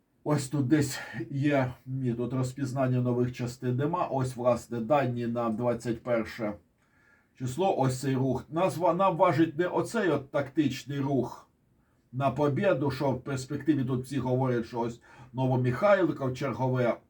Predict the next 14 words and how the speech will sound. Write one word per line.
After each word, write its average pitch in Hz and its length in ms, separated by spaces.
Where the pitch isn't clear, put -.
окрилення. 165 720
Справа 180 380
не 185 120
в 160 80
тому. 123 400
А 147 380
до 165 160
чого 170 320
ведеться 160 520
вся 147 320
ця 143 260
оперативна 127 760
гра 123 260
противника 113 840